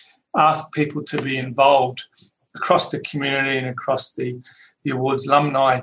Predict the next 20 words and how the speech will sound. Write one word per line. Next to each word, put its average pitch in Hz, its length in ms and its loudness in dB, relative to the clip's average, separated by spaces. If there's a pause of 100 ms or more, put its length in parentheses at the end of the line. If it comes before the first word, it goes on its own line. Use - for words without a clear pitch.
(400)
which 143 440 -4
is 143 500 2
set 190 280 2
up - 220 2 (120)
for 139 360 -6 (320)
past 220 420 2
and 135 160 -8
present 147 480 0
finalists 139 580 -2
and 131 160 -6
winners 131 480 -4 (640)
of 131 220 4
the 127 100 -4
award. 127 380 -2
So - 140 0
it's - 180 -4
a 147 80 -8
great 151 340 0 (480)
community 127 460 -4
connect 135 500 -4